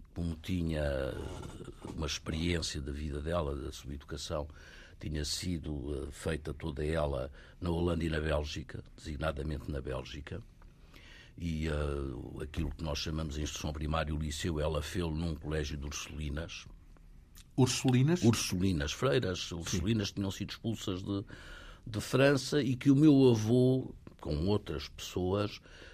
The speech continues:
Speaker 1: tinha acolhido na Bélgica e tinha ajudado a fundarem o seu convento e o seu
Speaker 2: Colégio.
Speaker 1: e o seu colégio,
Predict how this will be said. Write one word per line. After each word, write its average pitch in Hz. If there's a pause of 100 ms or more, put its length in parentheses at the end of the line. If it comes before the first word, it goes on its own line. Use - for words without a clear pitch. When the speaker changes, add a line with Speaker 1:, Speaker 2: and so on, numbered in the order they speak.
(160)
Speaker 1:
tinha 127
acolhido 117
na 104
Bélgica 113
e 113
tinha 110
ajudado 92
a 82
fundarem 87
o 80
seu 78
convento 98
e 120
o 85
seu 95 (220)
Speaker 2:
Colégio. 95
Speaker 1:
e -
o -
seu 113
colégio, -